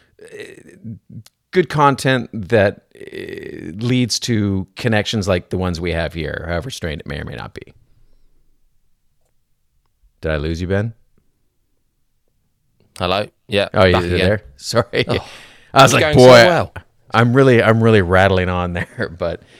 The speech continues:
Speaker 1: yeah, it's, it's an interesting, it's an interesting dynamic, the whole existing in the social media world.
Speaker 2: Yeah, well, I think you make a good point. It's, it's, oh God, I said it
Speaker 1: Two.
Speaker 2: again.
Speaker 1: Two.
Speaker 2: Jesus.
Speaker 1: <laughs>
Speaker 2: Bloody hell, what's wrong with
Speaker 1: I'm
Speaker 2: me?
Speaker 1: on fire.
Speaker 2: I'm, oh, I'm tired. Tired.
Speaker 1: It's early.
Speaker 2: Um,
Speaker 1: I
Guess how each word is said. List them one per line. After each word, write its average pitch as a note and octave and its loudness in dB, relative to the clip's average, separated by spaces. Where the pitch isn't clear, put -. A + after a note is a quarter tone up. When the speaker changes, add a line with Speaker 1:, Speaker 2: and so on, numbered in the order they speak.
Speaker 1:
yeah, F3+ 2
it's, F3 -2
it's - -8
an F#3 -4
interesting, F3 -8
it's - -6
an C#3+ 0
interesting C3+ -6
dynamic, F2 -4
the D2+ -12
whole D2+ -8
existing D#2+ -12
in D2 -12
the D2 -14
social D#2 -12
media - -14
world. - -18
Speaker 2:
Yeah, C4 0
well, B2+ -4
I D3 -2
think E3 -6
you C#3+ -6
make B2+ -2
a G2+ -20
good G#2+ -6
point. C#3 -2
It's, G2+ -12
it's, - -10
oh G2+ -12
God, - -16
I - -14
said D3+ -6
it B2+ -6
Speaker 1:
Two. A3+ 4
Speaker 2:
again. G3+ -12
Speaker 1:
Two. D4+ 4
Speaker 2:
Jesus. - -2
Speaker 1:
<laughs> - -12
Speaker 2:
Bloody F#4 -2
hell, E3+ -8
what's - -16
wrong G#4 -4
with C4+ -2
Speaker 1:
I'm G#2+ 2
Speaker 2:
me? F2+ -2
Speaker 1:
on - -8
fire. F#3+ 4
Speaker 2:
I'm, D3+ -2
oh, C#3+ 2
I'm G2+ -6
tired. E2 -6
Tired. G2 -10
Speaker 1:
It's A#2 -6
early. A2+ 0
Speaker 2:
Um, D2+ -6
Speaker 1:
I - -20